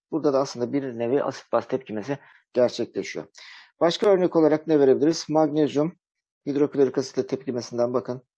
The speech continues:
Metal ve onun tuzu. Yine potasyum,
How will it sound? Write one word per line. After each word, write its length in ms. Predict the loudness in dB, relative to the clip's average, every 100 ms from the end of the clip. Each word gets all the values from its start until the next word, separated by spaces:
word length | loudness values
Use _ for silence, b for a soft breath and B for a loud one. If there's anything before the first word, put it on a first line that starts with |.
| -8
Metal 400 | -4 -2 -2 -4 -8 b b -2
ve 40 |
onun 340 | 0 0 -4 -8
tuzu. 440 | -6 -2 -2 -4 b b b
Yine 200 | -2 -2
potasyum, 640 | -2 -2 0 -2 -2 -6